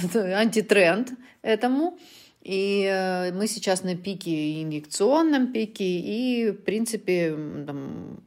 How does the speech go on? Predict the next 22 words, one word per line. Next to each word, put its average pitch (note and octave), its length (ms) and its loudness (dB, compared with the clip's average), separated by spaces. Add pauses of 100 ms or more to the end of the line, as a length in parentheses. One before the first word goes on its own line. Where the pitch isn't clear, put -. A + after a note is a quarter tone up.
(140)
спрос, F#3+ 420 -2
такого F3 320 -4
спроса F3+ 340 -6
на E3+ 100 -2
маникюр, F3 360 -4
как - 160 -16
сейчас, - 440 -6
не F#3 120 -6
было E3+ 200 -4
никогда, E3+ 500 -2
наверное, C3 340 -6
за C3 120 -10
последние D#3 440 -6
пятнадцать - 560 -6
лет. - 160 -8 (720)
Э, E3 380 0
С - 160 -2
Ш - 200 0 (160)
А, F4 40 2
там C4 200 2
отдельная E3+ 500 2
история. D#4+ 600 2